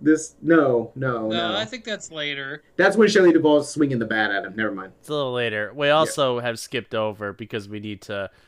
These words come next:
Speaker 3: um, include the, uh, the radio station because the phone lines are down.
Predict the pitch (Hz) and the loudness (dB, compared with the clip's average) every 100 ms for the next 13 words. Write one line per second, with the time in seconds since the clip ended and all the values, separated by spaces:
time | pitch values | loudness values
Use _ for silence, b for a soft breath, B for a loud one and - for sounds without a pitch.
0 | _ _ _ _ 113 101 98 95 _ _ | _ _ _ _ -6 -4 -6 -10 _ _
1 | _ _ - 120 104 - 123 113 107 113 | _ _ -16 -16 -14 -10 -6 -6 -8 -8
2 | 107 101 98 98 107 110 107 101 101 - | -6 -6 -8 -10 -8 -6 -6 -6 -8 -10
3 | 107 98 98 104 95 98 _ _ - 120 | -10 -10 -10 -12 -12 -14 _ _ -10 -8
4 | 110 117 - 175 165 147 127 120 113 110 | -8 -6 0 2 2 0 -2 -2 -6 -6
5 | 110 107 104 104 | -4 -4 -4 -6